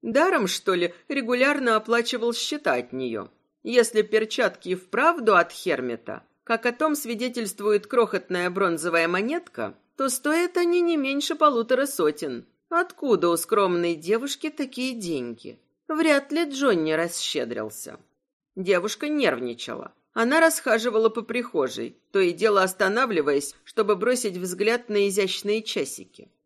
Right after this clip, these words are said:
«Ещё одна дорогая игрушка». Ещё один вопрос. Стук в дверь заставил девушку вздрогнуть и нервным движением взбить волосы.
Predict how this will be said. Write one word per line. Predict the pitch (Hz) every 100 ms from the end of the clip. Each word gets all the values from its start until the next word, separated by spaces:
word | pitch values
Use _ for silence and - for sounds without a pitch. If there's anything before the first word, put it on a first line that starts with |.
| _ _
«Ещё | 214 226 262 - - 339
одна | 302 233 247 247
дорогая | 254 254 214 180 185
игрушка». | 196 160 110 - - - _ _ _ _ -
Ещё | 220 233 - 247 240 -
один | 269 226 165 151 156
вопрос. | 190 - 117 - - - _ _ _ _ -
Стук | - 349 311
в | 226
дверь | 214 247 339 349 _
заставил | 220 262 262 330 294 254
девушку | 202 277 247 - 269
вздрогнуть | 240 214 277 180 147 139 - - _
и | 247
нервным | 240 220 202 196 202
движением | 208 247 294 302 294 277
взбить | 208 190 185 240 214
волосы. | 151 117 110 -